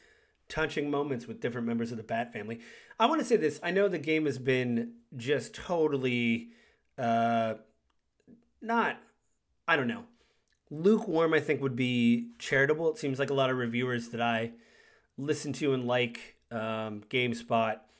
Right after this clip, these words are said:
I G N, Kinda Funny, uh, Friends Per Second, uh, Skill Up. People seem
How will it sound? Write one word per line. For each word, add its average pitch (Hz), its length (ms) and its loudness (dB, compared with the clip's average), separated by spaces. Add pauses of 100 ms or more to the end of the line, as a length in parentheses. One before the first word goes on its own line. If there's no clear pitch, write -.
(420)
I 135 120 4
G 131 240 0
N, 117 440 2 (380)
Kinda 135 280 0
Funny, 120 640 -4 (460)
uh, 110 600 -2
Friends 135 220 -2
Per 123 120 -2
Second, 123 640 2 (240)
uh, 104 160 -6
Skill 135 400 2
Up. 117 240 2 (1300)
People 285 240 2
seem 233 360 6